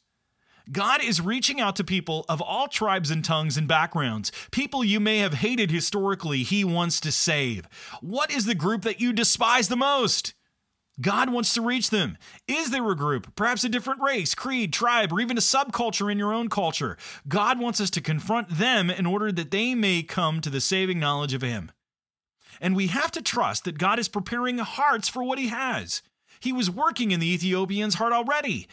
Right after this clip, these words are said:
He was reading the prophet Isaiah, for crying out loud. There are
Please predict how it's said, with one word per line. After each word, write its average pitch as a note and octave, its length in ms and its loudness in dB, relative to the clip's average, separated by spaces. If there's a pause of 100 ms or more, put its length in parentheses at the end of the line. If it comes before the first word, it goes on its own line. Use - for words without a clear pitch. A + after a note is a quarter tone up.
(160)
He B3 120 -4
was A#3 180 -2
reading E4+ 200 0
the D#4 80 -2
prophet D3+ 360 0
Isaiah, B3 400 0
for F3+ 120 -2
crying C#3+ 360 0
out C3+ 140 0
loud. F#2 320 -2 (280)
There C#4 200 0
are G#3+ 380 4